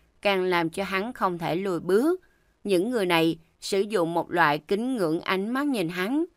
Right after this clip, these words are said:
Vì cái gì? Bởi vì hắn là Xích Kim Xuyên Vương. Chính là nếu như hôm nay đi vào, hắn nhận sai chịu thua, mới có thể đem đệ đệ đổi về ra. Như vậy từ nay về sau,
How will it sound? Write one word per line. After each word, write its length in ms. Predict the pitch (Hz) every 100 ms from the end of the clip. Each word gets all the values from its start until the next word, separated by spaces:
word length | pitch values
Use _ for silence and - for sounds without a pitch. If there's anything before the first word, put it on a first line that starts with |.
| _ _ _
Vì 140 | 196
cái 220 | 180 220 240
gì? 340 | 202 175 165 _ _ _ -
Bởi 200 | 185 214
vì 340 | 233 190 190 185 _
hắn 300 | - 202 247
là 200 | 302 220
Xích 300 | 165 254 247
Kim 200 | - 196
Xuyên 300 | 190 202 196
Vương. 380 | 190 208 220 214 - _ _ _ _
Chính 220 | 214 247
là 140 | 285 175
nếu 200 | 170 202
như 220 | 247 202
hôm 240 | 196 190
nay 180 | 185 180
đi 200 | 175 185
vào, 460 | 180 180 160 156 - _ _
hắn 280 | - 196 254
nhận 280 | 262 160 165
sai 260 | 165 190 180
chịu 220 | 180 165
thua, 360 | 185 202 220 214 - _ _
mới 160 | 226 226
có 180 | 247 262
thể 280 | 196 170
đem 280 | 196 202 180
đệ 180 | 165 156
đệ 280 | 156 147 156
đổi 240 | 156 151
về 280 | 175 202 170
ra. 380 | 175 175 202 214 _ _ _ _
Như 220 | 202 214 202
vậy 300 | 170 160 170
từ 240 | 190 175
nay 220 | 175 190
về 260 | 180 175 165
sau, 400 | - 190 208